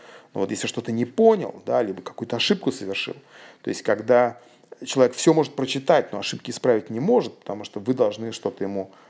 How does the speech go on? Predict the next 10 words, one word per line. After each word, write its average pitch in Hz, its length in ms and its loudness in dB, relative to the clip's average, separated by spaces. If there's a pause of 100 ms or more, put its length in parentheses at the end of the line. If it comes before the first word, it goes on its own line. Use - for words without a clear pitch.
(140)
подсказать 131 580 0
уже 101 140 -12
детальное, 90 540 -2
да, 127 280 -4 (220)
вот - 280 -4
на 117 140 2
это 190 320 -2
мы, 147 280 -4 (220)
соответственно, 113 760 -4 (420)
а, 98 920 -4